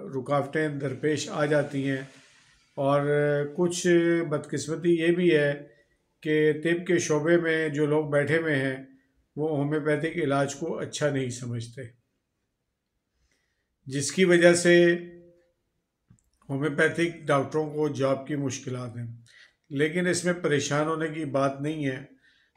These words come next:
बहुत से होम्योपैथ ऐसे हैं जो रोज़गार के बगैर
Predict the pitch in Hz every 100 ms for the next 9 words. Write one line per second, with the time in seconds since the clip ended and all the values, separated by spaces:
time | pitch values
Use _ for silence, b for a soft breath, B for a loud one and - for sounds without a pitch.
0 | - 135 135 156 175 175 180 147 151 151
1 | 156 160 160 151 143 170 151 147 147 -
2 | B B B B B - 127 160 165 170
3 | 156 147 131 127 147 160 170 170 170 143
4 | 131 143 151 151 143